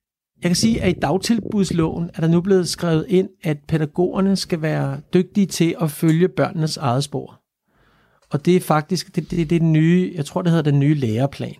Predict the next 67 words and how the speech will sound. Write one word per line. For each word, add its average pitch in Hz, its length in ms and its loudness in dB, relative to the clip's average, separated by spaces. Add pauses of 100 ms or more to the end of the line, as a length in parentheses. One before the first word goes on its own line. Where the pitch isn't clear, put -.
(160)
Jeg 127 80 -8
har 143 60 -4
den 143 60 -8
faktisk 131 220 -8
i - 20 -8
tasken, 107 480 -10
så 135 100 -18
vi 120 60 -10
kan 110 80 -10
godt 131 140 -2
slå 135 140 -2
op, 117 60 -4
hvad 131 120 -4
den 120 80 -2
hedder. 110 160 -6
Men 127 140 -2
hvis 147 140 2
nu 170 80 2
bare 160 140 4
holder 156 140 4
os 147 80 -4
til, 151 100 -2
hvad 139 100 2
vi 139 100 -4
tror, 139 200 -6
den 123 100 -4
hedder. 123 140 -6
Den, 143 160 -2
det 147 80 -6
hedder 151 160 4
den 143 80 -2
nye 139 120 0
læreplan. 127 380 -4
Den 139 100 0
styrkede 147 360 2
læreplan, 113 340 -4
tror 110 120 -12
jeg, 107 40 -10
det 104 80 -8
hedder. - 140 -18 (320)
Det 147 60 2
er 151 40 6
utrolig, 147 560 0
øh, 113 180 -4 (100)
begavet 139 300 0
arbejde, 113 340 0
faktisk, 120 380 -10
skal - 160 -10
jeg 120 60 -6
skynde 123 180 -4
mig 123 80 -2
at 123 60 -4
sige. 120 140 -8
Det 120 240 -10
er - 20 -2
rigtig 160 160 0
godt. 139 160 -8 (800)
Der 214 80 0
står, 208 180 2
man 202 100 4
skal 170 120 -4
følge 196 200 2
børnenes 180 320 -4
spor. 165 280 -10
Så 160 160 -8
kreativitet 180 720 0
er, 165 260 0